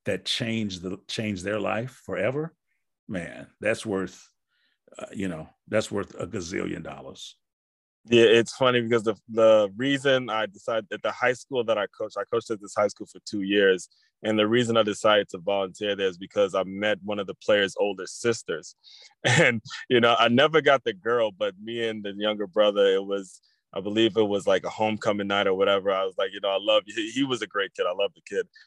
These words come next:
Speaker 2: I was like, "I
Speaker 1: Mm-hmm.
Speaker 2: love you, man." And he goes, "Love you too, coach." I was like, "Oh,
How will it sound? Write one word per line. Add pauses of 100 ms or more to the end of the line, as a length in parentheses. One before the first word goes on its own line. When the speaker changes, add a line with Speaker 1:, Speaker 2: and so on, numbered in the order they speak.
Speaker 2:
I
was
like,
"I
Speaker 1:
Mm-hmm.
Speaker 2:
love
you,
man."
And
he
goes,
"Love
you
too,
coach." (160)
I
was
like,
"Oh,